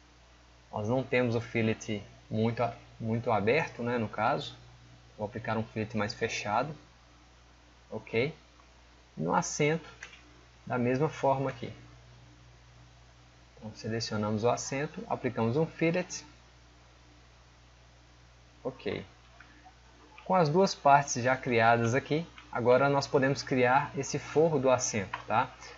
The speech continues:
Lembrando que a interpolação dessas, dessas novas partes que nós acabamos de criar, essas linhas, essa interpolação tá baixa. Então nós vamos aqui em Interpolation e aumentamos aqui a interpolação pra dar mais resolução pro modelo.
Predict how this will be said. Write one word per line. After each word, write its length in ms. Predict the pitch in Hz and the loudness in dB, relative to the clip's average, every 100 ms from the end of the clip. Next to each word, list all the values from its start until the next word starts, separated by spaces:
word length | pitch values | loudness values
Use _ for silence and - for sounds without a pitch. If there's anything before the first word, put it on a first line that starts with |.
| - | 0
Lembrando 520 | 147 127 127 190 165 | 2 4 6 6 4
que 140 | - | 2
a 20 | 147 | 0
interpolação 720 | 147 143 165 147 127 156 156 | 0 2 6 6 6 0 2
dessas, 560 | 143 - 131 - - - - - - - | 0 2 0 0 -6 -12 -20 -20 -16 -6
dessas 380 | 110 123 120 | -4 0 2
novas 720 | 110 131 156 147 135 - - - | 4 6 6 8 6 6 -2 4
partes 260 | 117 117 - | 6 6 2
que 100 | 117 | 0
nós 180 | 110 | 2
acabamos 380 | 113 113 120 131 | 4 4 4 2
de 80 | 117 | 0
criar, 560 | 117 104 107 147 147 - | -2 0 4 4 4 -4
essas 340 | 107 - 101 | -8 -4 -2
linhas, 460 | 98 139 151 113 - - - - - | 2 2 2 0 -6 -20 -20 -20 -12
essa 160 | - 139 | -6 -2
interpolação 540 | 135 120 143 127 131 | 0 4 4 4 2
tá 140 | 127 165 | 2 4
baixa. 500 | 127 135 113 - 101 - | 6 6 2 -2 -10 -14
Então 120 | - 113 | -4 0
nós 160 | 117 | 2
vamos 180 | 127 127 | 2 2
aqui 160 | 127 127 | 0 -2
em 40 | |
Interpolation 720 | 120 123 147 143 160 165 175 - - - - | -2 -2 4 6 6 4 -4 -8 -20 -20 -4
e 100 | 123 | 2
aumentamos 540 | 135 156 143 131 131 | 4 4 4 2 2
aqui 140 | 127 131 | 0 -2
a 40 | |
interpolação 580 | 127 123 131 123 - 123 | -4 0 4 4 4 0
pra 180 | 147 143 | 2 4
dar 280 | 131 131 | 4 2
mais 300 | 123 139 190 | 0 0 0
resolução 640 | - 180 156 165 156 - 139 | -2 0 4 4 2 0 0
pro 120 | 160 | 2
modelo. 420 | 165 120 110 101 | 4 4 2 0